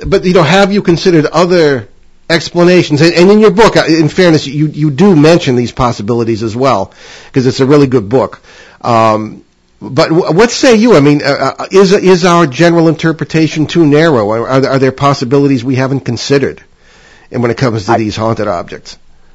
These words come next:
Speaker 2: I, I think all of the above. And I think that is our, uh, process when we look at the big collective, you know, and energy can never be destroyed.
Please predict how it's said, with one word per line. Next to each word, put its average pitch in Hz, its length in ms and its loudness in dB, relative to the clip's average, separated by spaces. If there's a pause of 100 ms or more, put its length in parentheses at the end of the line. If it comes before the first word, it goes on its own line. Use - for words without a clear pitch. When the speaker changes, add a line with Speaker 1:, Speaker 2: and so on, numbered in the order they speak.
(200)
Speaker 2:
I, 113 220 0 (100)
I 113 120 0
think 120 360 -10 (100)
all 117 260 4
of 113 100 -4
the 120 140 -2
above. 127 500 -2 (380)
And 113 440 -6
I 104 160 -4
think 113 240 -6
that 107 280 -2
is 104 340 -6
our, 107 420 2
uh, 95 180 0
process - 920 -4 (1080)
when 110 640 -6 (300)
we 123 220 -2
look 143 240 -2
at 147 80 -8
the 127 80 -4
big 110 400 -4 (180)
collective, 117 800 -4 (500)
you 107 180 -6
know, 101 300 -2
and 104 680 -6 (340)
energy 185 380 -4
can 165 180 -6
never 127 200 -2
be 120 140 -6
destroyed. 101 600 -4